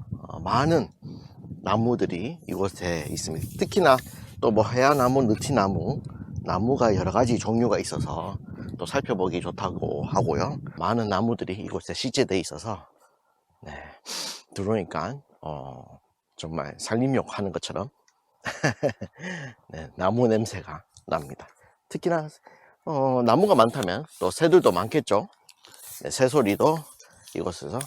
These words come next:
짹짹짹짹 소리가 납니다. 특히나 이곳이 숲이고 또,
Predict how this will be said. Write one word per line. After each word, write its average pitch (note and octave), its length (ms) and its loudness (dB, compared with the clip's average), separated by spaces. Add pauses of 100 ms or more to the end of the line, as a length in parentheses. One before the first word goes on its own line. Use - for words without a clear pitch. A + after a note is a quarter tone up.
(180)
짹짹짹짹 - 840 -6 (600)
소리가 G#2 680 -4
납니다. - 500 -10 (680)
특히나 D#3+ 340 0
이곳이 C3 600 0
숲이고 G2+ 1400 -2 (560)
또, F#2 480 2